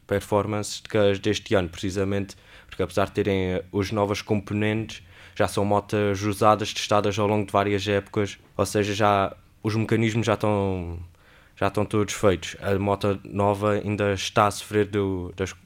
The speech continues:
do, do seu início, da sua juventude. Ou seja, pode ser, não seria totalmente escandaloso que alguma das equipas que tenha motas mais antigas da Ducati conseguisse fazer uma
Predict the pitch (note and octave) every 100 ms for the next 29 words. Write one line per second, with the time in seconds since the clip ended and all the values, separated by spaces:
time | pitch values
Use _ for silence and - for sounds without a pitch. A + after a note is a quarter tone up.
0 | - - A2+ G#2+ G2+ G#2+ - A#2 A2+ G#2
1 | - F#2 G#2 F#2+ G#2+ G2+ G2+ F2+ - -
2 | - - _ - G#2 A2+ G#2 G2 G2 -
3 | - B2 B2 - - A#2 A#2+ A#2 - A2+
4 | A2+ A2 - C#3 C3 B2 A#2+ A#2+ A2+ -
5 | A2 G#2 - - A2+ A2 G#2+ G#2 A2 A2
6 | - - - - G#2 G#2+ A2+ G#2 G#2 G2
7 | F#2+ G#2 G#2+ G2 G2+ - G2+ G2+ G#2 G2+
8 | - F2+ G#2 G2 G#2 G#2 G#2+ G2+ G2 F#2+
9 | G2 - G2 G#2 - G#2+ - A2+ G#2+ A2
10 | G2+ A2 G#2+ - - - - A#2 A2+ G#2+
11 | G2+ G2 F#2